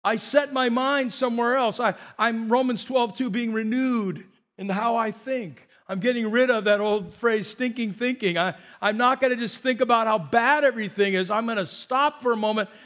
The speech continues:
I'm gonna pause and I'm gonna say, "Lord, you are great and your mercy endures forever.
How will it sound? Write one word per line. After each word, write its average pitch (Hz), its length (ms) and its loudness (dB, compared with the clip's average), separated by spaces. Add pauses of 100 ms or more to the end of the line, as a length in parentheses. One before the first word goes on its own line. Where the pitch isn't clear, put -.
I'm 202 100 -2
gonna 208 140 2
pause 247 500 2
and 226 80 0
I'm 214 80 0
gonna 214 100 0
say, 226 220 -2
"Lord, 262 640 2 (240)
you 233 160 0
are 220 140 4
great 254 400 2
and 220 100 2
your 208 120 2
mercy 240 440 0
endures 226 340 0
forever. 233 680 0